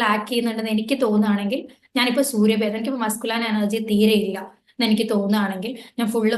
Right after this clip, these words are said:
ഫെമിനിൻ, ഭയങ്കര ഒരു ഫെമിനിൻ ആയി മാറുകയാണെന്നാണെങ്കിൽ എനിക്ക് മസ്കുലൈൻ എനർജി കൂട്ടാനായിട്ട് ച-, സൂര്യഭേദന, സൂര്യ അനുലോമ വിലോമ, ഈ ഒരു പ്രാണായാമങ്ങൾ മാത്രം ഞാൻ ചെയ്തു. ഇപ്പൊ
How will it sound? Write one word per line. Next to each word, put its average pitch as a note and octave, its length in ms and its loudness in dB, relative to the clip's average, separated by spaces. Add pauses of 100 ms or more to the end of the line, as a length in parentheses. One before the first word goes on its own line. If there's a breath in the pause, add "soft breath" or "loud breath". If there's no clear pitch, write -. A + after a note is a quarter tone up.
ഫെമിനിൻ, G3+ 420 2
ഭയങ്കര G#3+ 400 0
ഒരു A3+ 160 0
ഫെമിനിൻ G3+ 400 0
ആയി G#3+ 180 -2
മാറുകയാണെന്നാണെങ്കിൽ G3+ 760 -2 (180)
എനിക്ക് C4 220 -2 (180)
മസ്കുലൈൻ A3 480 -2
എനർജി G#3 280 2 (100)
കൂട്ടാനായിട്ട് G#3+ 680 -2 (500 loud breath)
ച-, B3+ 220 0
സൂര്യഭേദന, A3+ 800 2 (240)
സൂര്യ A3+ 320 0 (120)
അനുലോമ G#3+ 420 2 (100)
വിലോമ, G#3 320 -2 (240)
ഈ - 20 2 (120)
ഒരു C#4 160 0
പ്രാണായാമങ്ങൾ A3 800 0 (260)
മാത്രം G#3+ 500 0 (160)
ഞാൻ G#3+ 180 -16
ചെയ്തു. F#3 200 -20 (840)
ഇപ്പൊ - 120 -14